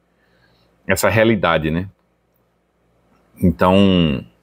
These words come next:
pra mim tem sido muito difícil. Eu espero que vocês entendam isso. Ah, o que tem me ajudado bastante é eu poder,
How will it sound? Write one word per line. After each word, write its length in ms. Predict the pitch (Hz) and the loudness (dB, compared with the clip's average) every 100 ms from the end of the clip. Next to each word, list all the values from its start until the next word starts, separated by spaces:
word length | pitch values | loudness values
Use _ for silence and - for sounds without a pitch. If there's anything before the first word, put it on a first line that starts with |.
| _ _ _ _ _ _ _ _ _ _ _ - | _ _ _ _ _ _ _ _ _ _ _ -4
pra 140 | 123 120 | 0 2
mim 120 | 127 | 2
tem 120 | 117 | 0
sido 260 | - 113 107 | -2 0 4
muito 240 | 120 117 | 2 0
difícil. 540 | 90 - 123 - - - _ - | -6 -2 -4 -4 -14 -20 _ 0
Eu 340 | 98 95 80 | 2 2 -2
espero 380 | 82 - 95 90 | -8 -2 0 0
que 100 | - | -2
vocês 380 | 90 - 95 87 | -6 0 0 0
entendam 600 | 87 - 92 95 85 87 | -2 0 0 2 2 2
isso. 360 | 127 - - _ _ _ _ _ _ _ _ _ - | 0 -4 -14 _ _ _ _ _ _ _ _ _ -4
Ah, 760 | 82 87 90 87 82 78 69 - | 0 2 2 2 2 2 0 -2
o 100 | 104 | -6
que 120 | - | 0
tem 120 | 107 | 4
me 100 | 104 | 4
ajudado 360 | 92 90 90 87 | 4 2 2 2
bastante 640 | 87 - - 90 85 87 | 0 0 -4 -4 -2 0
é 140 | 87 | 2
eu 80 | 87 | 0
poder, 720 | - 85 80 87 85 76 | -2 -6 0 2 2 0